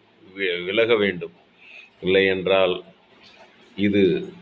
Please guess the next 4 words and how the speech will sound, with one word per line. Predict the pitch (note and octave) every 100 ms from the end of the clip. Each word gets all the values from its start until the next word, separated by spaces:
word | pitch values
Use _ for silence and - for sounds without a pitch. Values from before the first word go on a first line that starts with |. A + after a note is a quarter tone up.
| - _ _ _ _ _ -
பூமரங் | B2+ B2 A#2+ A2 G2+
போல | G#2+ G#2+
உங்களையும் | F#2+ G2 A2 A#2 A2+ A2+ -
சுற்றும். | E2+ - F2